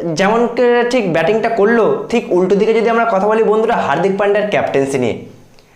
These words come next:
আমরা জানি যে হার্দিক পান্ডিয়াকে গোটা দেশ এখন ট্রোল করছে, বাজে কথা বলছে, গালাগালি দিচ্ছে। তার কিছু অংশ কারণ কিন্তু তার ক্যাপ্টেন্সিও হতে পারে বন্ধুরা, মানে,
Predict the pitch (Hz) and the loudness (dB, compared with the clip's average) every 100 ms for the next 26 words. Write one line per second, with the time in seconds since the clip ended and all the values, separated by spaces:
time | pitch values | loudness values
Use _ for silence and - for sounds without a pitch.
0 | - - - 220 254 220 233 247 - 180 | -20 -16 -4 0 2 2 2 0 0 0
1 | 196 - 233 233 226 233 185 185 202 165 | 0 0 0 0 0 0 0 0 0 0
2 | 165 190 196 196 185 160 175 175 180 190 | 0 2 2 0 0 0 0 0 -2 -2
3 | 151 127 131 156 160 165 165 170 123 117 | 0 0 0 0 0 0 0 0 0 0
4 | 131 156 165 165 180 170 - - - - | 0 0 0 0 -2 -2 -6 -18 -20 -20
5 | - _ _ 262 254 247 240 277 262 262 | -20 _ _ -2 -2 -2 -2 0 2 0
6 | 262 262 196 208 226 240 240 240 185 170 | 0 -2 0 0 2 0 0 -2 -2 0
7 | 208 220 226 247 190 190 185 156 139 143 | 0 0 0 0 0 -2 -2 0 2 0
8 | 127 98 - 226 | 0 -2 0 -2